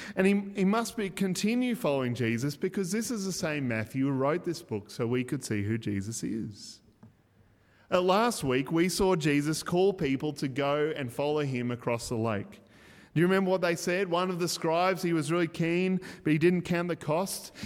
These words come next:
And Jesus warned him that following him would mean trouble and difficulty.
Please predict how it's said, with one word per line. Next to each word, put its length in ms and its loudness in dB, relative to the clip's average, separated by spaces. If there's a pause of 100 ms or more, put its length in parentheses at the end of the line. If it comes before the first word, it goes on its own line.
(120)
And 140 0
Jesus 380 4
warned 480 4
him 300 0
that 160 -2
following 400 2
him 180 2
would 140 0
mean 180 0
trouble 420 -2
and 120 -2
difficulty. 760 -4